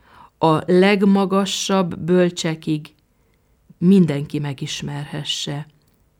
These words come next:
Mert kegyelmet és igazságot hozott minden embernek. Kegyelmet,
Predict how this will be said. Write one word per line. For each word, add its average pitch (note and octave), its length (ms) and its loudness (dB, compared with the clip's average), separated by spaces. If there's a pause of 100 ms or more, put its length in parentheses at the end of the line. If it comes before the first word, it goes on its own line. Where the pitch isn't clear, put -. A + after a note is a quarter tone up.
(360)
Mert E3 580 2
kegyelmet F#3+ 800 2
és F#3+ 540 2
igazságot D#3 880 0
hozott E3 360 -2
minden E3+ 380 2
embernek. C#3+ 680 -6 (560)
Kegyelmet, F3+ 1080 4